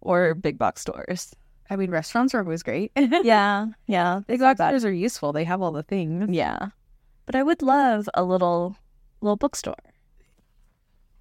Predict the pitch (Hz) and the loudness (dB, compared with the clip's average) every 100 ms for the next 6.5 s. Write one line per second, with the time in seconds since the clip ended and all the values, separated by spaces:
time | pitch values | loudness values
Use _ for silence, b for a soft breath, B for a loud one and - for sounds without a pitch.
0 | _ - 233 226 220 220 208 - _ - | _ -4 2 2 2 0 -2 -6 _ 0
1 | 214 220 226 233 240 262 311 349 - - | 2 2 2 2 2 2 0 -4 -14 -20
2 | - - - _ _ - 214 208 - - | -20 -20 -20 _ _ -8 -4 -2 -4 -2
3 | 185 160 143 147 160 - 180 - 101 - | 0 2 2 0 -4 -4 -8 -4 -4 -2
4 | - 180 - - - - - _ _ - | 0 0 -2 -18 -20 -20 -20 _ _ -4
5 | 190 180 180 220 - _ _ 202 180 156 | 0 0 0 -2 -8 _ _ -2 0 2
6 | 175 202 247 - | 2 0 -2 -8